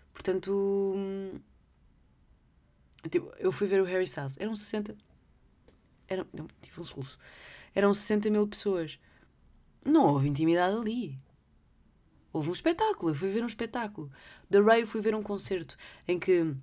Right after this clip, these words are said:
eu não percebi se ela tinha perdido, eh, o, o, a mala do avião. Sei que ela olhou para os cha-, para os pa-, sapatos e estava tipo, "Ah!" Tinha-me esquecido completamente que eu estava calçada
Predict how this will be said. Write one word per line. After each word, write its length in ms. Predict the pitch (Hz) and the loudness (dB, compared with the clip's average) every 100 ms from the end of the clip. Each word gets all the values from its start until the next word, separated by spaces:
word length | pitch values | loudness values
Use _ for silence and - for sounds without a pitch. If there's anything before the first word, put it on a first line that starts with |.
| _ _ _ _ _ _ _ _ _ - | _ _ _ _ _ _ _ _ _ -10
eu 60 | 202 | -6
não 80 | |
percebi 220 | 214 - 202 | -4 -2 0
se 120 | 185 | 2
ela 100 | 175 | 0
tinha 220 | 170 165 | -2 -2
perdido, 580 | 156 165 160 151 143 - | -2 -4 -2 -4 -6 -10
eh, 420 | - 156 151 147 147 | -10 -8 -8 -10 -12
o, 680 | - 160 151 147 143 135 139 - _ _ _ _ - - _ _ | -8 -4 -4 -4 -4 -4 -8 -12 _ _ _ _ -20 -20 _ _
o, 720 | - 185 170 160 156 143 139 - | -2 2 2 2 0 -2 -4 -4
a 140 | 170 | 0
mala 420 | 160 165 175 147 | 4 6 6 2
do 140 | 135 151 | 0 -2
avião. 500 | 143 135 165 151 147 - - | -2 0 0 0 -4 -14 -18
Sei 180 | - 196 | -4 -2
que 80 | 202 | 2
ela 140 | 202 | 2
olhou 200 | 190 190 | 4 4
para 140 | 185 180 | 2 0
os 80 | - | -2
cha-, 160 | 175 | -2
para 160 | - 175 | -2 -4
os 60 | |
pa-, 140 | 135 165 | -4 -8
sapatos 340 | - - 165 160 | -6 -4 -2 -2
e 20 | |
estava 140 | 170 | -4
tipo, 200 | 170 - - _ - | -4 -6 -10 _ 2
"Ah!" 280 | 453 370 370 _ _ _ _ _ _ | 2 2 -2 _ _ _ _ _ _
Tinha-me 160 | - 349 | 2 4
esquecido 300 | - 214 160 | 4 2 -2
completamente 340 | 139 156 156 | -2 -2 -2
que 60 | 147 | 0
eu 20 | |
estava 160 | 170 185 | 0 0
calçada 540 | 190 - 220 220 214 | 4 4 4 -2 -10